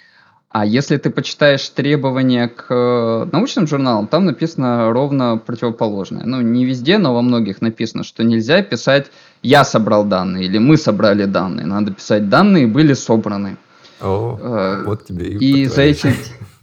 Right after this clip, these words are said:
Speaker 1: за этим есть там объяснение, что вот ты описываешь какой-то кусок действительности, и тебя, как исследователя, в этом куске действительности быть, э, не должно.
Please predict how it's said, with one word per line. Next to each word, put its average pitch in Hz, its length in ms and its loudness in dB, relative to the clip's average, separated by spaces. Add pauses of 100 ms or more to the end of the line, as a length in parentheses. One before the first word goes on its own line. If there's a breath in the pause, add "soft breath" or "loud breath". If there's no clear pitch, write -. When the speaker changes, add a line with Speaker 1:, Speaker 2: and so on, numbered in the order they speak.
Speaker 1:
за 127 160 -2
этим 143 320 0
есть 135 600 0
там 98 300 -2
объяснение, 147 840 2
что - 280 -4
вот 123 260 -2
ты 123 160 2
описываешь 110 840 -4
какой-то - 480 -12
кусок 123 400 -4
действительности, 123 1080 -2 (260 soft breath)
и 127 240 4
тебя, 139 420 2
как 135 240 -4
исследователя, 139 720 0
в 113 60 0
этом 117 240 0
куске 120 360 -8
действительности 120 720 -2
быть, 147 500 -2
э, 117 240 -2
не 117 300 2
должно. 113 540 0